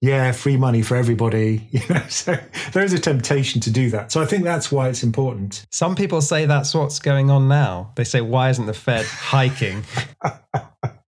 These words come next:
Speaker 1: I think, I think the Fed, I mean, if you listen to what they say, they are very aware of the political risks that they run,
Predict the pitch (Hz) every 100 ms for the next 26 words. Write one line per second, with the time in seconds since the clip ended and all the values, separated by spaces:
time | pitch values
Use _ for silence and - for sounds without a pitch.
0 | _ - - - - 117 - - 220 285
1 | 240 208 247 240 180 - 156 127 135 147
2 | 147 160 151 143 123 127 120 123 110 -
3 | 156 123 107 131 110 _ _ 135 143 147
4 | 143 139 113 110 127 139 127 113 110 117
5 | 120 101 107 113 - 127 117 101 - -
6 | _ 131 117 123 113 117 117 107 101 117
7 | - - - 120 120 113 107 110 135